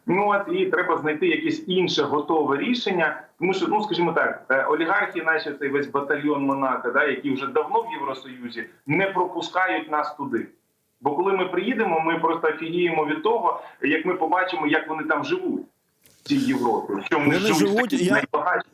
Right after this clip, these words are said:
Speaker 2: я називаю цей спосіб, е, життя, е, латиноамериканських наркобаронів, приблизно так.
Speaker 1: Так,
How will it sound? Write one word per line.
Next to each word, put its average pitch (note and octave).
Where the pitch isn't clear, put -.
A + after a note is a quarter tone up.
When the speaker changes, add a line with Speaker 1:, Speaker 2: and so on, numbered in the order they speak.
Speaker 2:
я D#3+
називаю F#3
цей E3+
спосіб, F#3+
е, D#3
життя, F3
е, D#3
латиноамериканських C#3+
наркобаронів, A#2+
приблизно A2+
так. -
Speaker 1:
Так, -